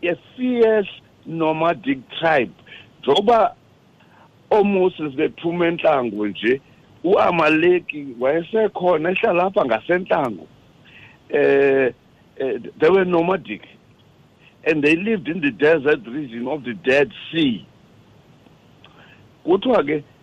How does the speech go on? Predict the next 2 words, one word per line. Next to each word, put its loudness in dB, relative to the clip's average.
babephila 2
im-, -6